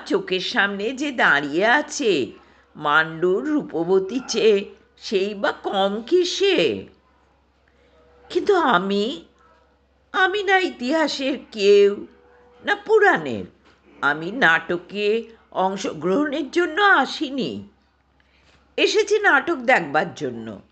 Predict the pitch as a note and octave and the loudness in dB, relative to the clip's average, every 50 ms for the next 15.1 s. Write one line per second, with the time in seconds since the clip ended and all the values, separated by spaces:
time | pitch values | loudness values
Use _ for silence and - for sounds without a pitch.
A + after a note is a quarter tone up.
0 | _ _ _ _ _ _ _ _ - - - C#4 D#4+ E4+ - F#4 G4+ G#4+ G#4 G#4+ | _ _ _ _ _ _ _ _ -20 -6 -2 0 0 2 4 4 6 6 6 4
1 | - - D#4 D#4+ D#4+ C#4+ - - - C#4+ A#3+ - - F3 C#3 C3 A#2 E2 B1+ E2 | 4 4 4 4 4 2 -2 -4 -4 -4 -4 -2 0 0 0 0 -2 -6 -12 -20
2 | F#2 - _ _ _ _ _ _ _ _ _ _ _ - - C#3 D3 E3 G#3 A3+ | -20 -20 _ _ _ _ _ _ _ _ _ _ _ -6 -6 -2 0 0 0 0
3 | - - - F3+ B2 B2 - - - - A3 F3+ F3 F#3 B3 B3+ - C4 - D3 | 0 0 0 2 2 2 0 -2 -2 0 2 4 4 4 2 0 -2 -4 -4 -2
4 | D#3+ E3+ - - - C#4+ C#4 C#4 B3 G#3 D#3 G2+ F#2+ - - - _ _ _ _ | -4 -4 -4 -6 -6 -4 -2 0 0 0 0 -2 -6 -12 -18 -20 _ _ _ _
5 | - A3 A#3 G3+ F#3+ F#3+ G3+ A#3 A#3+ B3 A#3 F3 D3 C#3+ C3 A#2+ - - - _ | 0 2 2 4 4 4 2 2 2 -2 -2 -2 -2 -4 -6 -6 -6 -10 -16 _
6 | _ _ - A#3 D#4 F#4 F#4 F4+ C4+ F3 G#2 - - _ _ _ _ _ _ - | _ _ -12 -4 -2 0 2 2 0 -2 -4 -10 -16 _ _ _ _ _ _ -6
7 | C#4+ - G3+ G3+ - G3 F#3 - F3+ F3 D#3+ A#2 G#2 A2 F2+ - _ _ _ _ | -2 -2 -2 0 2 2 2 4 4 2 2 2 0 -4 -8 -14 _ _ _ _
8 | _ _ _ - C3+ C3 A#2+ B2 B2 C#3+ C3 B2+ D3+ D3+ D3+ - F#3 A3+ D4+ F#4+ | _ _ _ -2 0 0 0 0 -2 -6 -4 -2 -2 -2 0 0 2 2 4 2
9 | F#4 F#4+ - - - _ _ _ _ - E3+ F3 F3 E3+ - - F4 F#4 F#4+ F#4+ | 2 0 -6 -14 -20 _ _ _ _ 2 4 4 4 2 0 0 2 4 4 6
10 | F4+ G3+ - - - - - C3 B2 A#2+ - - _ _ _ _ _ - - F3 | 4 4 2 0 -6 -8 -8 -8 -8 -8 -12 -18 _ _ _ _ _ -4 -2 -2
11 | - - - G4+ F#4 D#4 - - A#3 F#3+ - B3 A3+ A#3 - - D#4+ F#4+ G4+ G4+ | -2 -2 0 0 0 0 0 -2 -4 -2 0 -2 -2 -2 -4 -4 -2 -2 -2 -2
12 | - F#4 E4+ C#4+ - - - - C#3+ A2 - - - - - _ _ _ _ _ | -2 -2 -2 -2 -4 -6 -8 -6 -4 -4 -4 -6 -10 -14 -18 _ _ _ _ _
13 | _ _ _ _ _ _ _ _ _ _ _ _ _ _ _ _ _ _ _ _ | _ _ _ _ _ _ _ _ _ _ _ _ _ _ _ _ _ _ _ _
14 | _ - G3 - - - C4+ C4+ E4 F4+ E4+ C#4 G4 G4+ F4+ F4 F#4+ G4+ G4+ G4+ | _ -2 -2 -2 -2 -6 -4 0 2 2 2 2 0 -2 0 2 4 4 4 4
15 | G4 G4+ | 2 0